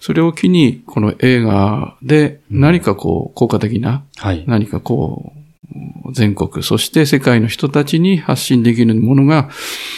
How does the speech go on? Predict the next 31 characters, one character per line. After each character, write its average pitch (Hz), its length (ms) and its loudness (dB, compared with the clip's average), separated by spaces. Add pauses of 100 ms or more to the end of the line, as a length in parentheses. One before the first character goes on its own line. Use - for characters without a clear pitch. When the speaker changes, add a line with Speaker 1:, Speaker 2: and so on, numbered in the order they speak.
(280)
Speaker 1:
う 135 60 4
ん、 120 460 4 (300)
あ、 - 140 -2 (720)
で 123 100 4
き 123 80 4
れ 110 80 6
ば 104 100 2
い 104 60 2
い - 40 2
な 117 100 0
と - 140 -8
思 117 380 -2
っ 117 40 -4
て - 100 -10
ま 110 120 -6
す - 80 -12
け - 80 -10
ど - 60 -8
ね。 147 120 -4
Speaker 2:
は 135 60 -6
い。 - 20 -16 (140)
う - 20 0
ん - 20 0
う 92 40 -4
ん。 82 280 -10 (180)
ま 139 120 0
あ、 - 20 -10
開 139 280 -2
通 143 320 -2
し 139 100 -6
て、 135 360 0